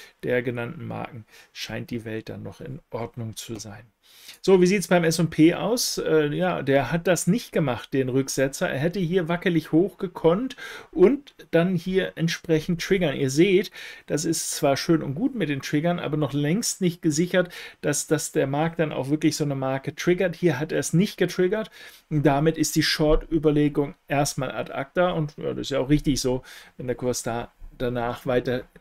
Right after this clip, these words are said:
kräftig nach oben geht, wären wir mit dem Short ja auch nicht glücklich geworden. Also ihr seht,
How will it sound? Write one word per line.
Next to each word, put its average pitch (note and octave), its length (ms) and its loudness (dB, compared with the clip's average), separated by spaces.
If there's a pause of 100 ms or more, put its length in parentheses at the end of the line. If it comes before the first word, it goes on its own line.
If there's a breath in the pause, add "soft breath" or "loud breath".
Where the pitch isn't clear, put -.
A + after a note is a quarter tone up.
kräftig C3 420 -2
nach A#2+ 180 -4
oben C3 300 -4
geht, C3 300 -2
wären C3 240 2
wir C3 80 -4
mit C3 120 -6
dem C3+ 120 -4
Short A#2+ 360 -4
ja A#2+ 120 -6
auch A#2 100 -8
nicht B2+ 160 -8
glücklich C3 400 -2
geworden. A2 420 -6
Also A#2+ 220 -6
ihr B2 100 -2
seht, A#2+ 300 -2